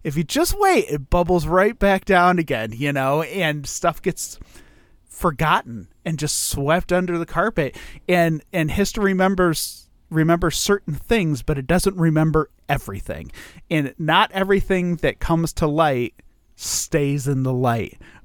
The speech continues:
or with a long-term scope of history, right? Like, like, things are forgotten, things are, you know, Kennedy's was martyred, right? Like, he was killed. And so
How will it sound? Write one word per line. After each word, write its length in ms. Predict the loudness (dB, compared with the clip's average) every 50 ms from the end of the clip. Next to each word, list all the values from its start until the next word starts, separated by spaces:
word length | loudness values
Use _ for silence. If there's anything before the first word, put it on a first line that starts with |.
| -10 _
or 100 | -2 -2
with 200 | 0 -2 -2 -2
a 60 | -2 -4
long-term 920 | -4 -2 0 2 2 2 2 0 -2 -4 -4 -4 -2 -2 -2 -4 -6 -6
scope 520 | -8 -8 -10 -8 -4 -4 -4 -2 -4 -4
of 140 | -6 -6 -6
history, 600 | -4 -4 -4 -6 -6 -8 -10 -8 -8 -6 -8 -8 -6
right? 440 | -6 -4 -4 -4 -4 -4 -6 -6 -8 -6
Like, 420 | -4 -2 -2 -4 -4 -6 -8 -8 -6 -4
like, 320 | -2 -2 -2 -2 -6 -10
things 380 | -4 0 0 2 2 2 2 2
are 100 | 0 0
forgotten, 680 | 0 -2 -2 2 2 2 2 0 -2 -4 -4 -4 -4 -6 -10 -16 -20 -20 -20 -8
things 280 | -2 0 0 0 0 0
are, 420 | 0 2 2 2 2 0 -2 -4 -10 -20 -20 _ _ -20 _ _ _ _ _ -20 -20 _ _ _ _ _ _ _ _ _ -4
you 180 | -2 0 2 4
know, 220 | 4 4 2 2 0 -4 -6 -2
Kennedy's 800 | 0 0 2 2 2 0 0 0 0 -2 -6 -10 -12 -14 -18 -20 -18 -16 -12
was 380 | -10 -10 -8 -8 -8 -8 -6
martyred, 600 | -2 0 2 2 2 2 0 -2 -4 -2 -2 -2 -4 -6 -10 -4 0
right? 340 | 0 2 2 2 0 -2
Like, 220 | 0 0 0 0 0
he 120 | 0 0 0
was 180 | 0 -2 -4
killed. 400 | 0 2 4 4 4 2 -2 -8 -14 -20 -20 -20 -20 -20 _ _ _ -16 -6 0
And 480 | 2 2 4 4 2 0 -2 -4 -6
so 460 | -2 0 2 4 4 4 2 0 -2